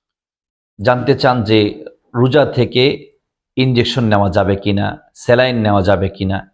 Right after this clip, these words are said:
এই জাতীয় বিষয়ে ব্লাড দেওয়া যাবে কিনা। হ্যাঁ, রমজান মাসে রোজা অবস্থায়ও আপনি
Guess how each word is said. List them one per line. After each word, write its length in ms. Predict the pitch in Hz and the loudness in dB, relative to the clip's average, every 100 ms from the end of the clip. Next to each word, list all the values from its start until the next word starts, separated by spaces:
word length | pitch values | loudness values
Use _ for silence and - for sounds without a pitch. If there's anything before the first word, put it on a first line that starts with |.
| _ _ _ - | _ _ _ -8
এই 80 | 104 | -2
জাতীয় 280 | 104 104 | -2 -2
বিষয়ে 280 | 98 92 104 | -4 -4 -4
ব্লাড 420 | 98 117 120 98 | 0 2 0 0
দেওয়া 180 | 104 104 | 0 0
যাবে 240 | 95 92 98 | 0 -2 -4
কিনা। 280 | 95 95 - _ _ _ _ _ _ _ _ _ _ _ - | -8 -12 -14 _ _ _ _ _ _ _ _ _ _ _ -4
হ্যাঁ, 260 | 127 90 - - _ _ _ _ _ _ _ | -2 -2 -4 -18 _ _ _ _ _ _ _
রমজান 500 | 131 139 127 156 156 | 0 0 2 2 2
মাসে 680 | 143 131 - 139 135 139 - _ _ _ | 0 0 0 0 0 -2 -6 _ _ _
রোজা 280 | 123 127 135 | -2 0 0
অবস্থায়ও 880 | 113 107 110 - - 117 131 - - _ _ _ _ | 2 2 0 -2 0 2 2 -2 -12 _ _ _ _
আপনি 600 | 107 104 107 107 104 - | -6 -6 -4 -4 -4 -10